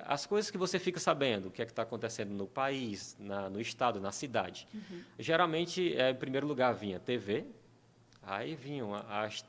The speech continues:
Speaker 1: grandes te-, redes nacionais e tudo, depois vinha jornal, rádio, no, na, nesse, nos inícios do ano de dois mil pra cá, com novas redes so-, redes sociais e portais também passaram a aparecer muito.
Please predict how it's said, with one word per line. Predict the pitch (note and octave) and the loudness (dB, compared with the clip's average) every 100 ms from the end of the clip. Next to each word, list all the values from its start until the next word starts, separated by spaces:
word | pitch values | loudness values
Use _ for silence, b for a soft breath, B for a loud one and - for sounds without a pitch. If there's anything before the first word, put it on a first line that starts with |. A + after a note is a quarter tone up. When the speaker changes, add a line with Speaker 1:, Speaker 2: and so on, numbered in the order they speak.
| - | -12
Speaker 1:
grandes | G#2 C3 C3+ A2+ - - - | -2 0 0 -4 -10 -16 -4
te-, | G#2+ | -2
redes | F2+ G#2 G2 F2+ | 2 0 0 -4
nacionais | F#2 - C3 A#2+ A#2+ G#2+ | -6 -4 -2 0 0 -2
e | G#2 | -6
tudo, | A2 A2+ G#2 B B B | -6 -6 -8 B B B
depois | - A2+ B2 A#2+ A#2 | -4 0 2 2 2
vinha | G2+ G#2 G2+ | -2 0 0
jornal, | F2+ B2 G2+ A2 A#2+ B2 G#2+ G2 | 2 0 2 4 6 6 4 2
rádio, | F2+ G2 A#2+ C3 B2 A#2+ B2+ - B B B - | -2 4 6 6 2 -2 -6 -8 B B B -14
no, | G#2+ A2+ A#2+ A#2+ A#2+ A#2+ A#2+ A#2+ | -4 2 4 4 4 2 -2 -2
na, | B2 B2 | 0 0
nesse, | A#2 B2 - B2 | 0 -2 -2 -4
nos | A#2 | -2
inícios | A2+ G#2+ G#2 | 0 -2 -4
do | G#2+ G#2+ | -4 -2
ano | G#2+ | -2
de | A2+ | -2
dois | G#2+ G2+ | 0 0
mil | G2 F#2+ | 0 -2
pra | G#2+ A2 | 0 -2
cá, | - B2+ D3+ | 0 0 0
com | - A#2+ G#2+ G#2 A2+ - - - G2 | -4 -8 -6 -6 -10 -18 -20 -18 -8
novas | G2+ G2 F#2+ | -2 0 0
redes | F#2+ G2 F#2+ - | -4 -4 -4 -4
so-, | G2+ - - | -6 -6 -12
redes | - A#2 | -6 -6
sociais | - A#2 - C#3+ E3 D3+ | -2 -4 0 0 0 -2
e | B2+ - - | -6 -10 -4
portais | A2 - G2+ G2+ | -4 -2 -2 -2
também | - G2+ G#2 A#2+ B B - | -4 -4 -4 -6 B B -6
passaram | A2+ - A#2 A#2+ | -4 0 0 0
a | |
aparecer | A#2+ B2+ B2+ D3+ | 0 -2 -2 -6
muito. | D3 - | -6 -12